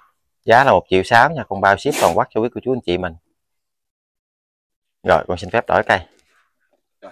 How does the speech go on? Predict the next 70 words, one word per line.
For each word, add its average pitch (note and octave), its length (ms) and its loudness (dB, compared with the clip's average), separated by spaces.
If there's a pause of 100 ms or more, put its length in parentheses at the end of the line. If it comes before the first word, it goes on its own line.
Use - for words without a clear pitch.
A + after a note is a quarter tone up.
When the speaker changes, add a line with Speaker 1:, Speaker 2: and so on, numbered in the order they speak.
Speaker 2:
tiếp B2+ 160 -20
theo A2 160 -14
luôn G#2 120 -16
Những F#2+ 160 -12
ơi. G2+ 80 -14 (120)
Speaker 1:
Tiếp C#3 160 4
theo C3 100 4
đây A2+ 120 10
là G#2 100 8
mã G2 160 6
số D3+ 140 4
năm A2 220 6
đầu G2+ 120 6
cây A2 140 6
bông A2+ 200 8
giấy C3+ 180 10
nha F#3 80 4
quý B2+ 160 6
cô A#2+ 140 2
chú. C#3 80 8 (260)
Cây G#2+ 120 6
này F#2+ 180 6
nó G#2 80 4
như A#2+ 220 8
một G2+ 120 6
con A2 260 4
kangaroo A2+ 500 6 (100)
nha, A2 120 2 (160)
nó - 160 -14
khum G#2+ 220 0
cái A2+ 100 2
lưng G#2+ 220 2
lên G2+ 180 2
rất - 200 -4
là F#2 120 2
quái A2+ 240 4
đây. B2 120 -2 (260)
Speaker 2:
Rồi, F2 160 -18
xây G#2 240 -20
đi, G2+ 260 -20
à, G2 120 -20 (1000)
đây F#2+ 100 -20
nó G#2+ 160 -20
có A#2 100 -16
một G#2 180 -20
cái A#2 160 -14
cục - 140 -20
nụ F#2 260 -16
khá C#3+ 140 -10
là A#2 100 -14
đẹp E2 80 -12
Speaker 1:
Cục E2 140 -8
nụ G2 60 2
Speaker 2:
ha. F#2+ 120 0
Speaker 1:
khá A#2+ 140 4
là A2+ 60 2
đẹp, F2 200 0
đặc - 200 2
biệt G2 160 4
là F#2 100 6
nó A2 100 4
có D3+ 100 6
hai A#2+ 180 8
chân A2 160 0
trước E3+ 260 6
luôn A#2 100 4
nha A2+ 80 6
quý B2+ 140 4
cô C3 120 -2
chú. C#3+ 80 6